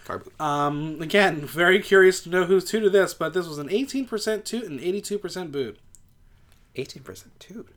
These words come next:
Speaker 2: Right?
Speaker 1: Was it from one person?
Speaker 2: No, this was multiple.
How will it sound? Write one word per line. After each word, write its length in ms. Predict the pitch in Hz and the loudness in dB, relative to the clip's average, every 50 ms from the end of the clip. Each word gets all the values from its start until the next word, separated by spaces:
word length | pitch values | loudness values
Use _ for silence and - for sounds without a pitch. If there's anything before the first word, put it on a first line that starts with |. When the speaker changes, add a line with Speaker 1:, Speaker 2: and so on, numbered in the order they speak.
| _ _ _ - - - | _ _ _ -18 -16 -8
Speaker 2:
Right? 200 | 165 220 233 - - - | -8 -8 -8 -8 -10 -8
Speaker 1:
Was 100 | 127 123 | -2 0
it 80 | 170 - | 0 0
from 140 | - 151 135 | 0 0 2
one 160 | 131 160 180 | 4 2 4
person? 420 | 247 330 339 330 370 370 339 - - - - - _ _ | 2 0 0 2 2 2 2 0 -2 -10 -20 -20 _ _
Speaker 2:
No, 220 | - 143 165 196 190 | -10 -4 -2 -2 -2
this 180 | 156 160 - | -2 -4 -4
was 140 | 202 202 156 | -4 -4 -4
multiple. 500 | 143 135 - - 208 175 127 113 110 - | -4 -6 -8 -8 -6 -6 -6 -6 -8 -12